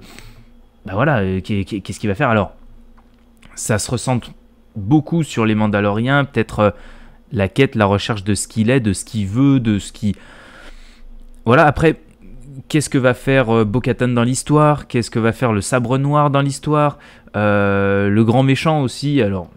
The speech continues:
je, ça y est, je me souviens plus de son nom. Euh, bon, celui qui joue dans Breaking Bad. Euh, parce qu'il était pas mort. Qui, voilà, tout ça, on le voit pas là. On, ça parle plus de, voilà, ça se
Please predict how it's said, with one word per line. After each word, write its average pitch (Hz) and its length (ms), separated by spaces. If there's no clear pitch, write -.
je, 87 280
ça - 180
y 95 140
est, 95 60
je 90 160
me 92 200
souviens 98 340
plus - 160
de 95 60
son 107 180
nom. 117 200
Euh, 87 1200
bon, 107 140
celui 127 280
qui 123 100
joue 127 120
dans 120 120
Breaking 113 280
Bad. 104 320
Euh, 98 500
parce 101 160
qu'il 104 140
était 101 160
pas 107 160
mort. 156 460
Qui, 117 200
voilà, 110 320
tout 127 180
ça, 196 380
on 131 160
le 120 140
voit 120 320
pas 135 160
là. 120 480
On, 92 400
ça 120 160
parle 120 240
plus 151 300
de, 123 100
voilà, 117 400
ça 110 160
se - 180